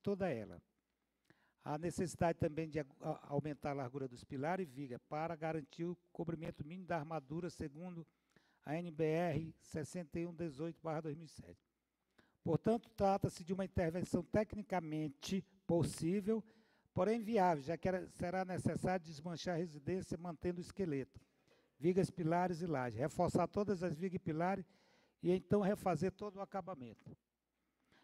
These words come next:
Em dezoito de junho de dois mil e quinze, a sede concluiu não haver requisito necessário para se admitir a denúncia.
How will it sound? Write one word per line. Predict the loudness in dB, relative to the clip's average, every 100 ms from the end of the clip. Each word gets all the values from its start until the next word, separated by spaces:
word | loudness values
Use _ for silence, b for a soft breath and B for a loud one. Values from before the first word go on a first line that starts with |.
| b
Em | 4 12
dezoito | 12 12 12
de | 12
junho | 4 6
de |
dois | 10 10
mil | 10
e |
quinze, | 4 0 0 -2
a |
sede | 2 2 0 -4 _ _
concluiu | 4 6 6 6 8 8 8 2
não | 2 2
haver | 2 4 4
requisito | 4 0 -2 -2 -2
necessário | -2 -2 0 0 0
para | -2 -2
se | 0
admitir | -4 -4 -8 -8 -2 -2
a | 0
denúncia. | 0 0 -4 -6 -10